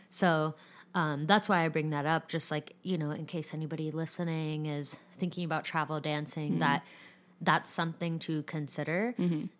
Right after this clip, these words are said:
Speaker 1: And especially when you're going to, like, I guess, um, more obvious places to dance, like, New Orleans is a pretty
Speaker 2: Mm-hmm.
Speaker 1: obvious one to go to. So is New York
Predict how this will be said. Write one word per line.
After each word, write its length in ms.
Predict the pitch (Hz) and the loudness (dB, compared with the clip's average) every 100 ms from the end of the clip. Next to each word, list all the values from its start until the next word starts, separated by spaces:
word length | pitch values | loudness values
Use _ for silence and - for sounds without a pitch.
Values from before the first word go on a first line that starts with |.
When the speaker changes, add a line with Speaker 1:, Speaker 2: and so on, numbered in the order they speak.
| - | 0
Speaker 1:
And 140 | 202 196 | 2 2
especially 440 | 190 226 - 262 | 2 0 2 2
when 140 | 240 226 | 2 2
you're 140 | 202 | 2
going 380 | 165 156 156 165 | 0 0 0 -2
to, 340 | - 170 160 | -2 -2 0
like, 460 | 156 147 143 139 - - - - 170 | 0 0 0 -4 -10 -16 -20 -8 -2
I 140 | 156 | -2
guess, 540 | 151 156 151 - - - - _ - | 0 -2 0 -2 -4 -6 -18 _ -10
um, 560 | 160 151 - - 185 165 _ _ _ - _ _ _ - | -8 -8 -10 -10 -10 -10 _ _ _ -20 _ _ _ -2
more 220 | 190 170 - | 2 4 4
obvious 420 | 151 156 151 151 | 0 0 -2 -2
places 400 | - 160 175 160 | -2 -2 -2 -4
to 80 | 175 | -4
dance, 400 | 165 160 160 - | -2 -2 -2 -2
like, 160 | 143 139 - | -4 -4 -4
New 180 | 190 180 | 2 2
Orleans 440 | 156 151 156 156 | 2 2 0 -4
is 100 | 151 | -4
a 40 | 151 | -6
pretty 460 | - 151 147 143 - - | -6 -4 -4 -6 -8 -4
Speaker 2:
Mm-hmm. 280 | 202 190 165 - _ - | 0 0 -2 -8 _ -2
Speaker 1:
obvious 440 | 160 156 156 151 | -2 0 -2 0
one 180 | 170 156 | -2 -2
to 60 | 147 | -2
go 200 | 151 151 | -2 -2
to. 260 | 156 156 | -2 -2
So 180 | 151 165 | 0 -2
is 160 | 160 156 | -2 -2
New 80 | 156 | -2
York 520 | 151 151 147 - | 0 -2 -4 -6